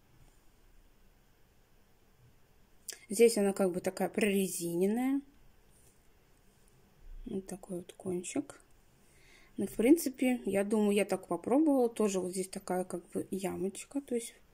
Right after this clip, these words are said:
я вот так вот вяжу. Мне вот так вот удобнее вязать. Ну, попробуем. Я вот взяла как раз этот крючочек для, э, вязания вот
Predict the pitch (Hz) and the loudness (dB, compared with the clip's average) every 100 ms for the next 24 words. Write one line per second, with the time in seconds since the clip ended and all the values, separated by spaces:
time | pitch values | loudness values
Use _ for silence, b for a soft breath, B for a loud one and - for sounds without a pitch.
0 | B B B - 214 285 277 240 196 - | B B B 2 4 6 6 4 2 0
1 | - 170 165 165 165 202 240 240 202 202 | -8 -6 -4 0 2 2 2 0 -2 -2
2 | - 190 170 170 180 170 185 185 185 185 | -6 -4 -2 -2 -2 -4 -4 -8 -10 -12
3 | - - - - - _ _ _ _ _ | -16 -20 -20 -20 -20 _ _ _ _ _
4 | - - - - - - _ _ _ _ | -20 -20 -20 -20 -20 -20 _ _ _ _
5 | - - - _ - _ _ - - - | -20 -20 -20 _ -20 _ _ -20 -20 -20
6 | - _ - - - - 262 285 254 226 | -20 _ -20 -20 -20 -4 0 2 4 4
7 | 208 185 185 262 240 202 233 240 208 214 | 4 4 4 4 4 4 4 2 0 2
8 | 202 175 - 190 - 302 330 - - 180 | 2 -4 -8 -8 4 4 6 0 -2 2
9 | 196 254 277 B B B B B B B | 4 2 0 B B B B B B B
10 | - - - - - - - - - - | -20 -8 -6 -6 -14 -20 -20 -20 -20 -18
11 | - 196 196 196 190 185 - - - - | -2 0 2 4 6 4 2 -4 -18 -20
12 | - - - - - _ - - 208 180 | -20 -20 -20 -20 -20 _ -6 0 2 4
13 | 202 233 247 214 196 202 - | 2 2 2 2 2 -2 -4